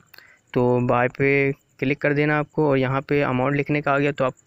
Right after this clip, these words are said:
कितने का आपके पास अभी सौ रुपये है, तो आप सौ रुपये से लेके जितने भी अमाउंट हो आपके पास सौ रुपये ही हैं, जितना और ज़्यादा भी कर सकते हैं।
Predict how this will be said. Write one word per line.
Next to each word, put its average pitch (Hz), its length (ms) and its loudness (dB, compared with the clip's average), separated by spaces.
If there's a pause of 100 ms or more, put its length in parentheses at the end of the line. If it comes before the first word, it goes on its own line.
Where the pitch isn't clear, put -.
कितने 151 320 -2
का 151 120 0
आपके 147 220 -6
पास 139 100 2
अभी 135 140 0
सौ 139 260 0
रुपये 143 200 -2
है, 143 60 -2
तो 143 140 -2
आप 127 80 0
सौ 135 300 0
रुपये 135 200 -2
से 139 100 -4
लेके 135 340 0 (520)
जितने 143 320 0
भी 143 160 2
अमाउंट 135 360 0
हो 139 60 2
आपके 143 220 -2
पास 143 140 0
सौ 135 180 0
रुपये 139 220 0
ही 143 80 2
हैं, 143 280 0
जितना 131 340 -2
और 131 180 0
ज़्यादा 131 240 0
भी 160 100 0
कर 147 120 -2
सकते 143 300 -4
हैं। 180 120 -2